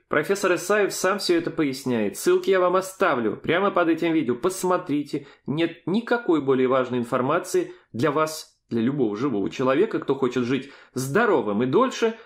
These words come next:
и бодрее, чем эта информация. Но для решения проблем здоровья, чистоты сосудов и снижения давления, вот что вам надо из препаратов профессора Исаева. Препарат Марина,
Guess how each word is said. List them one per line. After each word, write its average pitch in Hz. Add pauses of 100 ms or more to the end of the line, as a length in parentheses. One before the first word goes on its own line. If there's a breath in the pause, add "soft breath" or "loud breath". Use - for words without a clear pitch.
(280 soft breath)
и 139
бодрее, 160 (260)
чем 175 (100)
эта 131
информация. 104 (220)
Но 190
для 214
решения 226
проблем 190 (240)
здоровья, 151
чистоты 175
сосудов 156 (160 soft breath)
и 185
снижения 196
давления, 175
вот 185
что -
вам 208
надо 196
из 170
препаратов 151
профессора 135
Исаева. 107 (200 loud breath)
Препарат 170
Марина, 160